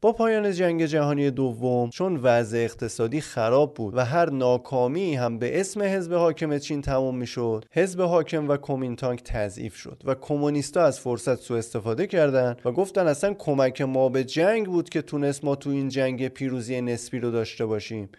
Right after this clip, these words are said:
و با تبلیغات کاری کردن که حزب حاکم خیلی ضعیف شد و کمونیستا خیلی قوی تر شدن. البته کمک‌های نظامی روسیه هم بی تأثیر نبود و خلاصه با تضعیف حکومت مرکزی، مدل حکومت که ملی گرا بود در اکتبر هزار و نهصد و چهل و نه شکست خورد.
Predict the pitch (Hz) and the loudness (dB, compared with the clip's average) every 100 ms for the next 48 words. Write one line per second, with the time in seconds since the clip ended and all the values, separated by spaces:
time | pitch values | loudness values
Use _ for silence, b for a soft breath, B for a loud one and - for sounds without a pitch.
0 | b 131 135 143 - 143 143 147 151 220 | b 2 4 2 2 2 2 0 2 2
1 | 220 202 208 202 202 185 180 175 175 143 | 2 0 0 2 2 2 2 0 -2 -2
2 | 131 123 131 131 190 190 - 165 143 113 | -2 0 0 0 0 -4 -2 0 0 0
3 | 101 107 107 - 113 110 - 123 117 123 | 0 0 0 -4 -6 -6 -6 -6 -4 -4
4 | 120 170 170 160 156 143 110 107 104 107 | -4 -2 -2 0 0 2 2 0 -2 -2
5 | 98 - - - _ 165 196 190 190 247 | -2 -6 -14 -16 _ 2 6 6 6 2
6 | - 160 143 135 160 139 135 131 120 123 | -2 2 2 2 0 0 0 0 2 2
7 | 151 135 117 - 117 110 104 104 - 107 | 2 -2 -2 -6 -4 -4 -4 -8 -8 -6
8 | 104 - 135 120 165 190 175 175 123 120 | -6 -4 -4 2 2 2 0 0 -2 -2
9 | 127 123 120 117 143 117 113 - 117 117 | 0 4 4 2 0 0 0 0 -2 -2
10 | - 196 220 208 202 185 175 175 160 147 | -4 -4 0 0 0 0 0 0 2 2
11 | 127 139 117 123 120 131 135 135 180 139 | 2 -2 -2 -4 -4 0 2 4 4 2
12 | 113 113 127 117 117 113 - 113 117 117 | 0 -4 -6 -2 -2 -4 -8 -4 -2 -2
13 | 113 117 110 113 113 113 113 147 113 - | -4 -6 -2 0 2 0 2 0 0 2
14 | 120 123 117 127 - - 165 120 110 101 | 2 2 -2 -4 -4 0 2 2 -2 -2
15 | 117 139 208 202 180 143 156 147 143 147 | 0 2 4 2 0 0 0 0 0 0
16 | 127 120 120 117 117 - - 107 104 101 | 0 0 -2 -2 -4 -8 -10 -8 -6 -8
17 | - - - | -10 -16 -20